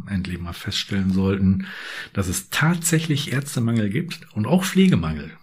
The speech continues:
auch in Osnabrück. Das ist aber noch nicht überall angekommen. Das sind nämlich jedenfalls in Teilen so dem Verhalten, dass dann Sicherheitspersonal in einer Notfallaufnahme ist, weil Patienten aggressiv werden oder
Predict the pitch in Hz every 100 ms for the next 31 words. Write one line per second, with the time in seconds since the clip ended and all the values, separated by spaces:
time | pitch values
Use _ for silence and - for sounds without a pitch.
0 | - - 175 175 160 147 139 147 123 98
1 | - - - - - - 120 - 120 -
2 | - 123 - 117 117 120 120 127 113 113
3 | 95 80 80 - - - _ _ 98 92
4 | - 95 95 92 90 95 90 90 87 -
5 | 85 80 - 98 95 95 92 87 85 -
6 | 82 87 92 80 95 - 85 80 85 104
7 | 95 98 87 - 90 85 80 78 90 80
8 | 71 73 101 98 98 90 85 85 80 80
9 | 82 - - 78 82 - 82 82 80 71
10 | 76 - 123 - 95 92 87 87 87 82
11 | 82